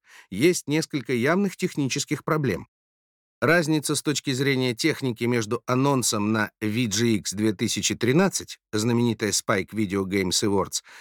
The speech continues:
за несколько месяцев до этого и результатом на экране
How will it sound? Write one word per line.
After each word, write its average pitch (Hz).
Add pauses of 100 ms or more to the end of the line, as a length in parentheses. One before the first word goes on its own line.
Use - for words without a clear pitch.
(200)
за 135
несколько 143
месяцев 120
до 131
этого 147 (100)
и 135
результатом 123
на 151
экране 214